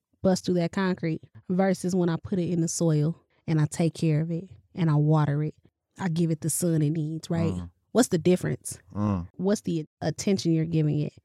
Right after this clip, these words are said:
Speaker 1: versus, yeah, it happened.
Speaker 2: Right.
Speaker 1: It happened for me.
Speaker 2: Right.
Speaker 1: On a, on a whim.
Speaker 2: Right.
Speaker 1: Are you living your life on a whim?
Speaker 2: Hmm.
Speaker 1: Okay.
Speaker 2: Ooh.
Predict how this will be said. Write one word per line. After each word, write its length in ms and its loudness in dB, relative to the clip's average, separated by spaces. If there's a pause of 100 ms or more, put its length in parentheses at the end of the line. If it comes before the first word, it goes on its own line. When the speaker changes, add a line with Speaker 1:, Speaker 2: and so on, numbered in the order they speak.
(180)
Speaker 1:
versus, 880 0 (180)
yeah, 380 2 (160)
it 120 2
happened. 440 0 (580)
Speaker 2:
Right. 340 -4 (260)
Speaker 1:
It 100 6
happened 420 0
for 140 -4
me. 240 -10 (400)
Speaker 2:
Right. 220 -6 (760)
Speaker 1:
On 200 2
a, 160 -2
on 180 2
a 120 -2
whim. 560 2 (420)
Speaker 2:
Right. 340 -8
Speaker 1:
Are 100 -6
you 140 0
living 240 0
your 80 -2
life 180 -2
on 100 0
a 60 2
whim? 300 2 (100)
Speaker 2:
Hmm. 300 2 (400)
Speaker 1:
Okay. 380 -2
Speaker 2:
Ooh. 600 -2